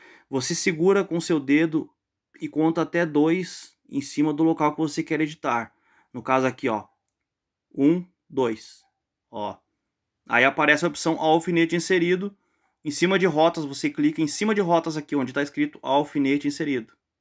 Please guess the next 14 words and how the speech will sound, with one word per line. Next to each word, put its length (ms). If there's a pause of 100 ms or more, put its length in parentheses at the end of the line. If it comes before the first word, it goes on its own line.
(1040)
Ó. 280 (920)
Penúltima 360
opção, 440
informar 460
um 60
problema 320
com 80
alfinete 340
inserido. 600 (3000)
Adicionar 720
ou 240
corrigir 460
uma 180
via. 340